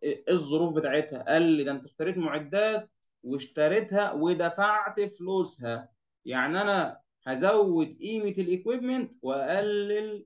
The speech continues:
الكاش، لان الكاش اسيتس. زودت الايكويبمنت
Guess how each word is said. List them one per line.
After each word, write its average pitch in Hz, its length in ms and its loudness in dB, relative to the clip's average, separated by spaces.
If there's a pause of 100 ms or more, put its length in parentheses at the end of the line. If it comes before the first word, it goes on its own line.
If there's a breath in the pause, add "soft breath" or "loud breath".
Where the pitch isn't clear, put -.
(120)
الكاش، 151 1400 -4 (260)
لان 120 340 -6
الكاش 123 640 -4
اسيتس. - 640 -12 (640)
زودت 117 640 -2
الايكويبمنت 208 760 0